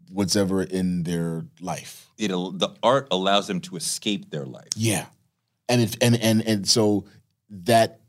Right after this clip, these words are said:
Speaker 1: it, so it fuels their creativity.
Speaker 2: Yes.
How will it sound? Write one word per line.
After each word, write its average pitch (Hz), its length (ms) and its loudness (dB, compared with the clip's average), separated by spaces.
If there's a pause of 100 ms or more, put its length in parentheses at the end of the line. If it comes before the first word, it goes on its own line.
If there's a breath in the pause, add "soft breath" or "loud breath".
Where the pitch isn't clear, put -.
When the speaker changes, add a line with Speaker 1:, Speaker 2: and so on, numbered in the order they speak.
(240)
Speaker 1:
it, 117 120 2
so - 300 4
it 113 100 2
fuels 123 920 2 (420)
their 110 200 2
creativity. 127 760 0 (520)
Speaker 2:
Yes. - 460 -8